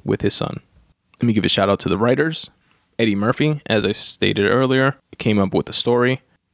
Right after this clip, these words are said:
and the characters are based on characters which he created. The story for the sequel was further fleshed out by Barry Blaustein, David Sheffield, and Justin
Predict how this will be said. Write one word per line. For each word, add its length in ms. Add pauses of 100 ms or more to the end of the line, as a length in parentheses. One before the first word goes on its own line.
(140)
and 180
the 40
characters 440
are 80
based 280
on 220
characters 420
which 180
he 60
created. 480 (440)
The 80
story 520 (100)
for 280
the 80
sequel 580
was 320
further 240
fleshed 320
out 220
by 400 (420)
Barry 640 (200)
Blaustein, 560 (640)
David 280
Sheffield, 640 (580)
and 500
Justin 600